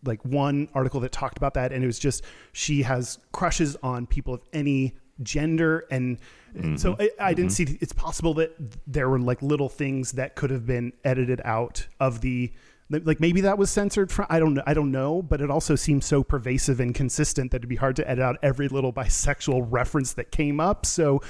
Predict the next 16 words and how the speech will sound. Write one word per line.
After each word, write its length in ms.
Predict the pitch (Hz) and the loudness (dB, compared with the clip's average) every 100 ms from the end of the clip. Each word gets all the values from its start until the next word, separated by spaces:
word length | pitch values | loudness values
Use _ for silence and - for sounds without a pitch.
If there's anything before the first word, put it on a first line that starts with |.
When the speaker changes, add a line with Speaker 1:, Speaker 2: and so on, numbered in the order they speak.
| - | -4
Speaker 2:
Yeah. 220 | 160 135 131 | -2 -2 0
Speaker 1:
but, 240 | 180 - 170 | 0 0 -4
uh, 40 | - | 0
Speaker 2:
Yeah. 180 | 151 143 | 0 -2
Speaker 1:
she's 220 | - 190 175 | 0 0 2
bisexual, 680 | 190 175 - 139 135 151 _ - | 0 0 0 0 0 0 _ -4
but 220 | 139 139 | -2 -2
I 100 | 135 | -2
will 140 | 131 | -2
talk 240 | 131 135 123 | 0 0 0
about 180 | 123 117 | 0 -2
a 40 | |
couple 340 | - 131 123 117 | -2 0 0 0
of 240 | 113 117 | -2 -2
relationships 960 | 120 117 127 - 117 - 120 - - - 139 | -2 0 -2 -2 -4 -2 -4 -6 -14 -14 -6
that, 260 | 120 123 | -6 -6